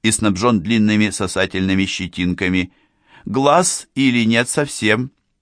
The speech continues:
или есть только простые. Побегав проворно некоторое время по растению и найдя подходящее место,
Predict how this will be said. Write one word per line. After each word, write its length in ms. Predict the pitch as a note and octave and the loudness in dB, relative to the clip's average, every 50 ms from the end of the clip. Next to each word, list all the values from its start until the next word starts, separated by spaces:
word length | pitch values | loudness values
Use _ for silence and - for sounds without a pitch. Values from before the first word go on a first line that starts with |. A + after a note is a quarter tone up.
| _ _ | _ _
или 200 | - G2 G2+ G#2 | 0 0 2 2
есть 320 | G#2 F#2+ F#2+ G#2 G#2+ - - | 2 2 2 2 0 0 -2
только 320 | F#2 F#2+ G2 F#2+ - G2 | -2 -2 -2 0 -2 -4
простые. 680 | F2 - G2 G2 F2+ - - - B1 G1+ G1+ - - - _ _ _ _ _ _ _ _ _ - - - _ | -4 -2 -2 -2 -4 -4 -10 -12 -14 -14 -14 -16 -18 -18 _ _ _ _ _ _ _ _ _ -20 -20 -10 _
Побегав 640 | - A#2 A#2 G#2 A#2 C3 C3 A2+ C3 B2 A2+ - - | 2 2 4 4 4 2 2 2 2 -2 -2 -2 -4
проворно 580 | - A2 A2 G#2+ A2+ A#2+ B2 A#2 G#2 A2+ G#2+ | 0 0 0 2 4 2 2 2 2 0 0
некоторое 640 | G2+ G2+ G2+ F#2+ - G2 F2 - F#2+ F2+ F2 F2 E2+ | 2 0 0 -2 -2 -6 -6 -4 -2 -2 0 0 0
время 320 | E2+ F2+ F2+ F2 F2+ E2+ | 0 -2 -2 -2 -2 -2
по 140 | D#2+ E2+ D#2+ | -2 -2 -2
растению 760 | D#2 D2+ - - - C#2+ C2+ C2 C2 C2+ C#2 D#2 F2+ G#2 G#2 _ _ _ _ _ _ - | -2 -2 -6 -8 -10 -10 -8 -8 -6 -6 -4 -4 -4 -6 -6 _ _ _ _ _ _ -2
и 100 | G#2 G#2+ | 0 2
найдя 340 | G#2+ G#2+ G2+ F#2+ A2+ G#2+ | 2 2 2 2 0 0
подходящее 760 | F#2+ A2 G2+ - G#2+ G2+ F#2 G2 F#2+ F2 - - F#2 F2+ E2 D2 | 0 -2 -6 -4 -4 -4 -2 -2 -2 -2 -2 -4 -4 -2 -2 -2
место, 500 | D2 D2 C#2+ C#2+ - - - G#2 - | -4 -4 -6 -6 -8 -8 -8 -10 -10